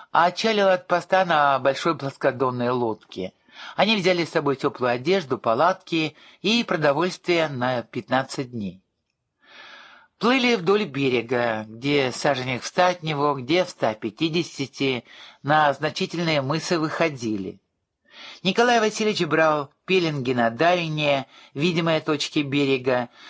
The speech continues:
затем садился на нос лодки и составлял частные карточки. Проводнику Ачека, юркому любопытному,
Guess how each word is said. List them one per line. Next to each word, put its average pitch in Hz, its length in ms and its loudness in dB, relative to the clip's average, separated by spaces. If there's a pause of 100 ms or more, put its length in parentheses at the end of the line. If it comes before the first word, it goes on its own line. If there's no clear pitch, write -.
(160)
затем 190 460 0
садился 139 880 0 (400)
на 135 560 0
нос 143 420 -2
лодки 175 640 0 (300)
и 220 240 2
составлял 175 760 2 (260)
частные 151 540 0
карточки. - 880 -6 (960)
Проводнику 170 680 2
Ачека, 156 760 0 (280)
юркому 147 500 0
любопытному, 143 920 0